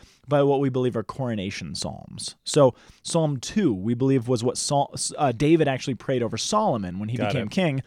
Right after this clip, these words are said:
Speaker 2: Got it.
Speaker 1: Psalm seventy-two, which ends the second book, is what we believe Solomon prayed over his son Rehoboam when he became king. The Davidic Psalms all but disappear until book five.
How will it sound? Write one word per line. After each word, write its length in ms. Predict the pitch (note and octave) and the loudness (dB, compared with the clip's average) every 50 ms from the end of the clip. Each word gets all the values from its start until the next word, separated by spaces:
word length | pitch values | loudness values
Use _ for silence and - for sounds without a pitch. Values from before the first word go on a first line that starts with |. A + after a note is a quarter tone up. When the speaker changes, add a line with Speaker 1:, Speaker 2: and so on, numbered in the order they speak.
| - | -8
Speaker 2:
Got 160 | - F2+ F2+ | -8 -8 -6
it. 60 | F2+ - | -6 -4
Speaker 1:
Psalm 180 | - E3+ C#3+ | -2 -2 -2
seventy-two, 560 | B2+ - G3+ A#3+ C4 A#3+ F3 C#3 A#2 - C#3+ | 0 4 4 4 4 6 2 2 2 0 0
which 160 | C#3+ C#3+ - B2 | 0 0 0 0
ends 320 | B2+ C3+ D3 D#3 D3+ - | 0 0 0 0 -2 -4
the 80 | - A#2 | -4 -2
second 280 | - B2 G#2+ G#2+ G2+ G2+ | 0 0 0 0 -2 -4
book, 300 | F#2 E2+ E2 F#2+ - - | -2 -4 -4 -4 -4 -4
is 180 | B2+ C3+ A#2 | -4 -4 -2
what 160 | B2+ C3+ B2+ | -2 -2 -2
we 80 | C3 C3+ | 0 -2
believe 400 | B2+ C3 C3 C3 C3 B2 A2+ - - - _ | -2 -2 -2 0 0 -2 -4 -6 -12 -20 _
Solomon 600 | _ - - G3+ G3+ A3 G#3+ F3 C#3+ C3+ C3 C3 | _ -4 0 2 2 2 2 0 0 -2 -6 -8
prayed 240 | B2+ - C3 A#2+ A2 | -6 -2 -2 0 0
over 180 | G#2+ G#2+ A#2 A#2 | 0 -2 -2 -2
his 120 | A#2 A2+ | -2 -4
son 240 | - G#2+ G2 G2 F#2 | -4 -6 -6 -8 -4
Rehoboam 440 | - G3 B3+ B3+ E3 G2+ G#2 F#2+ F#2+ | -4 -2 2 2 2 0 0 -4 -4
when 80 | A2 A#2+ | -6 -6
he 160 | - - A#3+ | -4 -4 -2
became 340 | A3 E3 - - F#2 - - | -2 -2 -4 -4 -10 -12 -12
king. 340 | - - F2+ - - - - - _ _ _ _ - _ _ _ _ | -12 -12 -12 -12 -14 -18 -20 -20 _ _ _ _ -20 _ _ _ _
The 120 | C3 C#3+ C#3+ | -6 -4 4
Davidic 260 | D#3 G#3 A#3 - - | 4 4 4 4 0
Psalms 340 | - F#3 F3 E3+ D#3+ C#3 - - | 0 2 2 2 2 0 -4 2
all 140 | - D#3+ E3 | 4 4 4
but 140 | E3 E3 - | 4 2 -2
disappear 640 | C#3+ C3+ - B2 A#2+ - B2+ A2+ D2 G1+ - - - _ _ _ _ _ _ | -2 -4 -4 -4 -6 -6 -6 -6 -6 -8 -12 -16 -18 _ _ _ _ _ _
until 420 | B2 B2 - - D#3 C#3+ B2+ A#2 - | -10 -8 -4 -2 0 0 0 0 -2
book 220 | - A2+ A2+ - - | -4 -6 -6 -6 -6
five. 460 | - F#2+ D#2+ - - - - - | -6 -6 -6 -6 -8 -14 -18 -20